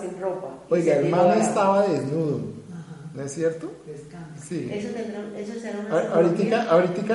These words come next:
Speaker 2: les voy a explicar todos esos símbolos.
Speaker 1: Ok, ok. Los otros discípulos llegaron a la playa con la barca arrastrando la red llena de pescados, pues estaban a cien metros escasos de la orilla.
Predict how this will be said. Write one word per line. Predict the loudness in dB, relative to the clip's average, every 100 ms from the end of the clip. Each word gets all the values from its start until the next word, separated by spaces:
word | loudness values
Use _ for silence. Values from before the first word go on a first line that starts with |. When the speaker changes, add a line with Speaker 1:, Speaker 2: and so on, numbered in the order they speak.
| 2
Speaker 2:
les | 4
voy | 4
a |
explicar | 2 -4 -2 0 0
todos | -2 -4
esos | -6 -10
símbolos. | -8 -6 -6
Speaker 1:
Ok, | -8 -10 -12 -16
ok. | -18 -18 -20 -20 _ _ _ _ _ _ _ _ _ _ _ -6
Los | 0 2
otros | 2 0 -8
discípulos | -6 -6 -2 -2 -2
llegaron | -2 -4 -4 -4
a |
la | -6 -4
playa | -4 -2 -4 -4
con | -4
la | -4
barca | -2 -2 -4 -6 -6 -6
arrastrando | -4 -6 -6 -8 -8 -6
la | -6 -6
red | -6 -8
llena | -8 -6 -8
de |
pescados, | -10 -12 -6 -4 -4 -8 -14 -20 -20 _ _ -10
pues | -6 -6
estaban | -8 -6 -4 -2 -4 -4
a | -4
cien | -4 -4 -4
metros | -4 -6 -6 -8
escasos | -6 -6 -6 -8
de | -8
la | -6
orilla. | -6 -6 -8